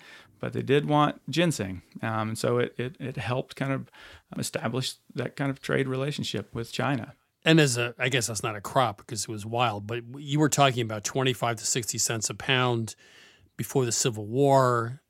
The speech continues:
Speaker 2: You say other plants drew from two to twenty cents a pound.
Speaker 1: Right.
Speaker 2: So this was, this was gold <laughs> in the hills. I mean, this was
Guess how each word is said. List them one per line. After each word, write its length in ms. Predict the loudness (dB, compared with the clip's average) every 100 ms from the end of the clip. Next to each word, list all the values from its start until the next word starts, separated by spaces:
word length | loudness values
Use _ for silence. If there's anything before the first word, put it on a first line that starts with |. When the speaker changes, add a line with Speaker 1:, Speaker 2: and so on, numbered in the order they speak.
| -6
Speaker 2:
You 120 | -4
say 200 | -2 -2
other 220 | 0 0
plants 400 | -2 -2 -2 -2
drew 220 | -4 -4
from 180 | -4 -6
two 240 | -2 -2
to 80 | -2
twenty 380 | -4 -2 4 4
cents 320 | 4 -2 -6
a 60 | -8
pound. 460 | -10 -10 -10 -12 -18 _ _
Speaker 1:
Right. 300 | -10 -8 -8
Speaker 2:
So 100 | -2
this 240 | 4 4 4
was, 460 | 2 2 2 2 -2 _ _
this 200 | 0 2
was 180 | 2 -2
gold 640 | 6 6 6 2 -8 -16 _ _ _ _
<laughs> 400 | _ _ -14 -6
in 220 | 2 6 8
the 120 | 8
hills. 380 | 8 8 6 2
I 40 |
mean, 160 | 2 4
this 160 | 4 4
was 200 | 0